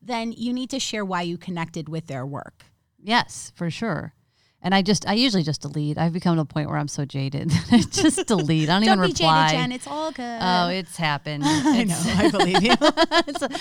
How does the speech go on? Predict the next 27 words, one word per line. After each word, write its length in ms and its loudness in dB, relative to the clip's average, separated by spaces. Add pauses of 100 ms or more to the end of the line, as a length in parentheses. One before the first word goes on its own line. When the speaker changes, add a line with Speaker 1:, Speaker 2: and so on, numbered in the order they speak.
(280)
Speaker 2:
I 180 6
don't 120 6
even 140 0
deny 400 2
it 120 0
anymore. 480 -2
It's 440 -4
just 200 -8
like, 240 -2
no, 460 -2 (100)
no. 420 -4 (560)
Um, 460 4 (280)
but 100 2
you 360 8
have 180 6
come 260 4
from 600 2
a 160 -10
very 260 0
interesting 680 -4
background 580 -2
as 100 -6
far 200 -4
as 240 -8
L 200 -4
A 160 -6
goes, 600 -8